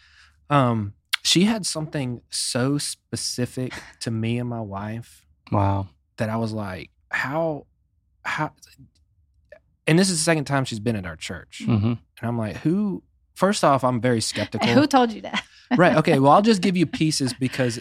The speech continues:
Speaker 1: it is so crazy. And this might be good for somebody listening too,
Speaker 3: Mm-hmm.
Speaker 1: is so she, she, g-, she goes to another church, but I'll,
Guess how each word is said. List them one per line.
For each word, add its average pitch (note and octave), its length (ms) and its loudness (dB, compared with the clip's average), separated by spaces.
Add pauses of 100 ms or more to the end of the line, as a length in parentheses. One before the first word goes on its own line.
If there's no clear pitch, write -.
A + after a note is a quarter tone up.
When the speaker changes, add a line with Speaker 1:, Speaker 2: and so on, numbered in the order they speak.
Speaker 1:
it C3+ 220 -2
is D3 260 2
so C#3+ 360 0
crazy. B2 280 -2
And B2+ 80 0
this D3+ 140 0
might E3+ 200 0
be D#3 140 6
good C#3 260 2
for B2+ 120 -4
somebody B2 400 -4
listening A2 420 -4
too, G3+ 160 -2
Speaker 3:
Mm-hmm. G#2 80 -2
Speaker 1:
is G2 100 -4
so A#2+ 180 -2
she, D3 380 0 (440)
she, E3+ 240 0
g-, D#3+ 180 -4
she - 160 -2
goes D#3 220 0
to F3 80 -6
another E3 180 -2
church, D3+ 320 -6
but C3 140 -6
I'll, B2 180 -6